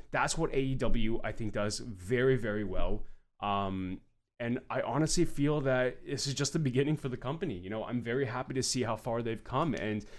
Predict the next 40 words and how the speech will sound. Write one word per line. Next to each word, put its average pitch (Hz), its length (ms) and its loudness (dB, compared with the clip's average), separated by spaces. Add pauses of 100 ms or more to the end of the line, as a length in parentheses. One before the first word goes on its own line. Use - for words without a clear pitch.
(140)
again, 143 400 0
this 151 280 0
just 156 300 -4
has 131 280 -2
kinda 139 400 2
spewed 127 560 2
this 123 260 -4
passion 135 520 -4
back 107 200 -4
into 113 200 -4
me, 101 140 0
which, 101 340 -4
you 120 100 0
know, 98 140 0
I, 50 300 -4
I 120 40 -2
felt 117 280 0
that 107 80 -2
I 104 60 0
may 107 120 -2
have 95 160 -4
lost 107 260 -4
for 98 160 -6
a 90 80 -4
while. 110 460 0 (320)
But, 123 120 -2
you 123 60 4
know, 113 80 2
I 104 80 2
started 127 220 0
my 113 140 0
E 123 120 -2
Federation 117 560 0
F 104 140 -2
W 95 360 -2
F 135 220 0
a - 40 -4
little 113 200 -4
bit 117 120 -2
ago. 110 420 0